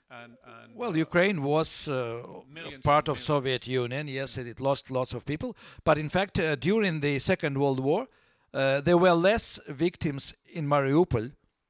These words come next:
Speaker 2: than this time.
Speaker 1: Really? You're describing the Russian army, or comparing it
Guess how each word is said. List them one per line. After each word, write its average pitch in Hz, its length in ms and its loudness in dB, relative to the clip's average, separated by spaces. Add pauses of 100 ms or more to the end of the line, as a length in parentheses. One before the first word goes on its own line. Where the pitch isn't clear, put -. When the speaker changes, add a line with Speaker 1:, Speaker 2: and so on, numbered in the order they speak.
(180)
Speaker 2:
than 135 280 -4
this 151 200 -4
time. 113 400 -4 (1200)
Speaker 1:
Really? 123 140 -20 (1500)
You're 202 140 -20 (200)
describing 190 840 -16
the 143 120 -20
Russian 147 520 -18 (100)
army, 139 720 -20 (340)
or 143 240 -20 (560)
comparing 170 640 -16
it 117 160 -20